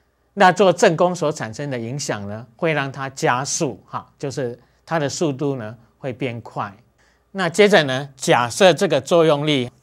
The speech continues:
跟它移动的方向是垂直的，我们用一个垂直力给它。可是呢，这个系统呢，仍旧是往右边移动。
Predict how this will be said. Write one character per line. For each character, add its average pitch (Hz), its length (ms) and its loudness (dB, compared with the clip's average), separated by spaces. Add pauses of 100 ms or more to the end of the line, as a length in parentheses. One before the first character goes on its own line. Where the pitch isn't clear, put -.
(340)
跟 180 180 2
它 180 160 4
移 143 80 0
动 156 160 2
的 143 100 0
方 160 180 -2
向 135 160 -4
是 151 120 -2
垂 120 340 -4
直 110 240 -6
的， 107 260 -4 (120)
我 117 100 -20
们 113 160 -8
用 147 80 -4
一 143 60 -4
个 131 100 0
垂 127 240 -4
直 127 180 -4
力 127 320 0 (260)
给 92 180 -14
它。 135 400 -10 (1600)
可 135 140 -2
是 190 180 2
呢， 139 320 0 (720)
这 190 140 -4
个 160 100 6
系 170 260 0
统 113 280 -4
呢， 117 200 -8
仍 127 180 -4
旧 156 140 2
是 151 180 -2
往 117 200 -2
右 147 180 0
边 127 240 -4
移 107 120 -4
动。 113 380 -6